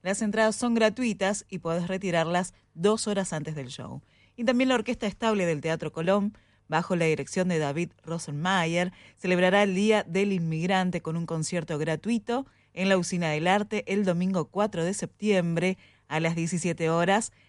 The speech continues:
en Cafarena uno, esquina Pedro de Mendoza. Las entradas, por supuesto, son gratuitas. Se retiran el sábado tres de septiembre de diez a veinte horas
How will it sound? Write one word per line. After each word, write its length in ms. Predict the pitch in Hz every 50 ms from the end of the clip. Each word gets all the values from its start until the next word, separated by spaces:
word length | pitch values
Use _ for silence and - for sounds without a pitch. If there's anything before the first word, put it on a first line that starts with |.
| _ _ -
en 100 | 143 139
Cafarena 480 | - 139 143 - 143 143 147 156 160
uno, 300 | 196 254 302 311 311 - -
esquina 400 | 185 170 - - 170 156 143 135
Pedro 240 | - 143 147 143 156
de 80 | 170
Mendoza. 540 | 175 185 196 202 208 220 214 - 220 208 208 - - _ _ _
Las 220 | - 175 190 180 220
entradas, 400 | 202 180 175 180 180 190 196 190
por 160 | - 156 147
supuesto, 360 | 151 - 151 165 165 - 156
son 220 | - - 170 170
gratuitas. 680 | 165 160 147 139 - 170 180 185 - 214 214 220 - - _ - _ _
Se 220 | - - - 160
retiran 420 | 156 156 151 170 175 196 185 180 170
el 80 | 165
sábado 300 | 151 - 202 190 180 165
tres 260 | 151 _ - 220 233 220
de 80 | 226
septiembre 640 | 208 - 113 - _ - 170 180 196 208 226 233 165
de 100 | 151 147
diez 400 | 143 160 185 208 240 - - - _ _ _ _ -
a 120 | - 196
veinte 360 | 196 208 214 220 208 190 175
horas 380 | 165 170 175 180 180 185 -